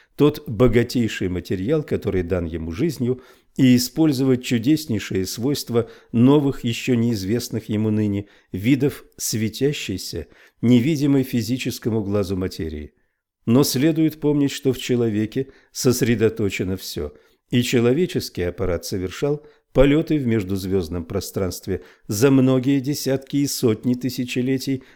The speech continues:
до того, как были изобретены современные самолёты. А лаборатория человеческого тела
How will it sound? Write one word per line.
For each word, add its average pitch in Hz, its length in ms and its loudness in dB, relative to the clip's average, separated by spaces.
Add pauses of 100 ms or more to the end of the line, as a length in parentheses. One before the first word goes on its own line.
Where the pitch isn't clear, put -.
до 107 180 0
того, 113 320 2
как 120 260 -2
были 127 340 0
изобретены 104 840 -2 (220)
современные 95 840 0
самолёты. 113 640 -6 (840)
А 110 220 6
лаборатория 110 840 4
человеческого 87 840 -4
тела 80 360 -8